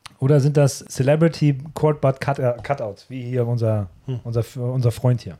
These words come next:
Speaker 1: Die Tipps laufen, können angenommen werden und so. Ich hoffe, ich hab's gut erklärt. Also wie gesagt, die
Speaker 2: Ja,
Speaker 1: stellen
Speaker 2: bis
Speaker 1: das einfach nur auf die Motorhaube und dann bleibt das, ist das Taxi disabled.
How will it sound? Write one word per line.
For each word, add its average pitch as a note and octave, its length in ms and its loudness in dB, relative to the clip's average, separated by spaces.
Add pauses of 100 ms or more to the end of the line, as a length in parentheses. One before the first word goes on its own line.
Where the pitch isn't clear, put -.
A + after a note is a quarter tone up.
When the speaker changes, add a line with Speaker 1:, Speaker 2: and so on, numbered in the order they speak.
(140)
Speaker 1:
Die B2 60 -6
Tipps G3 260 -2
laufen, F3+ 380 0
können G3+ 300 0
angenommen D#3 500 4
werden A#2 280 0
und A2 120 -8
so. E2 160 -16 (360)
Ich - 60 -4
hoffe, E3 120 2
ich F3+ 60 6
hab's D3+ 100 -2
gut F3+ 120 0
erklärt. C#3+ 300 4
Also A#2 140 2
wie D#3 60 4
gesagt, D3+ 100 4
die D#3+ 40 2
Speaker 2:
Ja, F3 60 4
Speaker 1:
stellen G3 160 4
Speaker 2:
bis F#3 120 2
Speaker 1:
das - 20 4
einfach F3+ 280 4
nur E3 200 4
auf E3+ 140 2
die E3 120 4
Motorhaube G3 380 4
und F3+ 80 4
dann D3+ 160 4
bleibt D#3+ 200 4
das, D3 140 0
ist C3+ 180 -4
das - 160 0
Taxi D#3 460 0
disabled. C3 640 -2